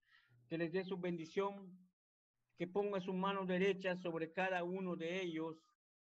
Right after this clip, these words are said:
que le aleje todas las enfermedades, que le quite todas las enfermedades, y que les dé su bendición a los cuatro caminos, que donde sea que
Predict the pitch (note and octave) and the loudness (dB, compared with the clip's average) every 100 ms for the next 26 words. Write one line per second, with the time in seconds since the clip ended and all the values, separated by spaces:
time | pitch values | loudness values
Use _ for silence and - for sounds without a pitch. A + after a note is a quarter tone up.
0 | _ _ _ _ - F3+ F#3 F#3 G#3 F#3 | _ _ _ _ -6 -2 0 0 -2 -4
1 | F#3 G3 F#3+ F3+ F3 E3+ E3 E3 E3 F3+ | -10 -8 -6 -6 -6 -4 -4 -2 0 0
2 | F3 E3+ E3 - D#3+ D#3 - F3+ F3+ F#3 | 0 -2 -4 -10 -8 -8 -4 -2 -2 -2
3 | E3 D#3+ D3 D3+ C#3+ C#3+ C#3 C#3+ E3 D3+ | -2 -2 -4 -8 -6 -4 -2 0 0 0
4 | D3 - - _ _ _ _ _ _ _ | -2 -6 -20 _ _ _ _ _ _ _
5 | _ _ _ - D#3 F#3 E3+ D#3+ F#3 F3+ | _ _ _ -12 -4 0 0 2 0 0
6 | F3 E3 E3 F3 F#3 F#3 D#3+ D3 - F3+ | -2 -2 -2 -2 -2 -2 -4 -6 -4 -6
7 | F3+ D#3+ E3+ E3 F3+ D#3 D3 - _ _ | -6 -8 -6 -2 0 0 -2 -8 _ _
8 | _ _ _ _ _ _ _ _ - E3 | _ _ _ _ _ _ _ _ -8 0
9 | F3 E3+ E3 G#3 G#3 F#3+ | 2 2 2 0 0 -6